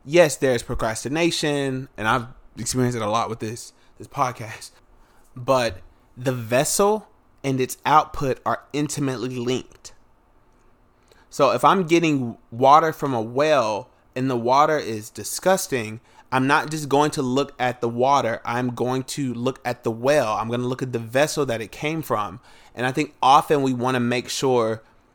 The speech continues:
we, like, we're writing something that's like, "This is terrible." We're wri-, we're working on a website design, like, "This sucks." And it's like, "Okay, let me take a step back and, and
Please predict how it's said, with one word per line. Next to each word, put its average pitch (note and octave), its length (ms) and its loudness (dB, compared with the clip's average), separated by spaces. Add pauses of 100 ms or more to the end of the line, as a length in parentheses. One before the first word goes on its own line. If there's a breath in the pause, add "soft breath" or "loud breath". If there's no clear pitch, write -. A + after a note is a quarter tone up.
(140)
we, C3+ 120 0
like, B2 160 0
we're A#2+ 120 2
writing D#3+ 340 8
something D3+ 320 2
that's C3 120 -2
like, A#2+ 240 -6
"This E3 180 2
is C#3 100 -8
terrible." C3+ 360 0
We're G2+ 140 -2
wri-, B2 300 2
we're A2+ 400 2 (760 soft breath)
working E3+ 260 8
on D#3+ 100 6
a D3 120 6
website D#3 480 2
design, C#3 480 0
like, A#2 240 -4
"This E3 220 0
sucks." - 540 2 (300 soft breath)
And A#2+ 80 -4
it's C3 100 -2
like, B2 100 0
"Okay, C3+ 260 0 (220)
let D3 220 4
me G3 80 4
take F3+ 240 -4
a D#3+ 40 -4
step C3 300 0
back A#2+ 360 0
and, A#2 240 -6
and A#2 140 -8